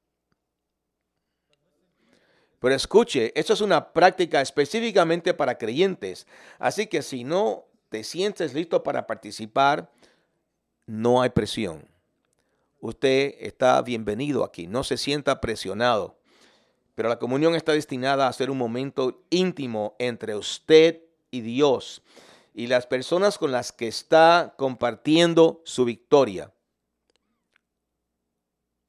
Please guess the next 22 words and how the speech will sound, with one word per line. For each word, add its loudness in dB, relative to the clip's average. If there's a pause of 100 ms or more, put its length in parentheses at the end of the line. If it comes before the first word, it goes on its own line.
(500)
Cuando 2
la 4
iglesia 4
primitiva 2
participaba 0
de -2
la -2
cena -4
del 0
Señor, -2 (680)
lo 0
hacían 0
en -8
sus -12
hogares. -6 (880)
No -4
tenían -4
un -2
pastor 4 (280)
que -4
los -4
guiara. 0